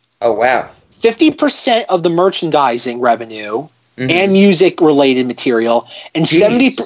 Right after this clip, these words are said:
Speaker 2: and seventy percent of book tie-ins.
Speaker 1: Oh, my God. And I want a royalty from everything sold.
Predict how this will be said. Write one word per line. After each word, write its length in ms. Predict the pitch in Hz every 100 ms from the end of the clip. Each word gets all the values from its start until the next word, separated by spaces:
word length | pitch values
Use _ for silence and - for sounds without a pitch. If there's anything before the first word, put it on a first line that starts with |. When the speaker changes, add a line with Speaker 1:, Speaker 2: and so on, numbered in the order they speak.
| -
Speaker 2:
and 120 | 175 -
seventy 380 | - 226 247
percent 460 | - 226 - 208 202
of 180 | 147 123
book 220 | 160 170 -
tie-ins. 840 | 151 143 107 82 _ - - - _ _ _ _ -
Speaker 1:
Oh, 80 |
my 160 | 214 143
God. 600 | - 135 180 175 113 - - _ _ _
And 80 | 139
I 40 | 156
want 180 | 180 165
a 100 | 147
royalty 500 | 185 208 170 180 160
from 240 | 156 147
everything 560 | 151 160 185 196 185 170
sold. 580 | - 170 156 - 147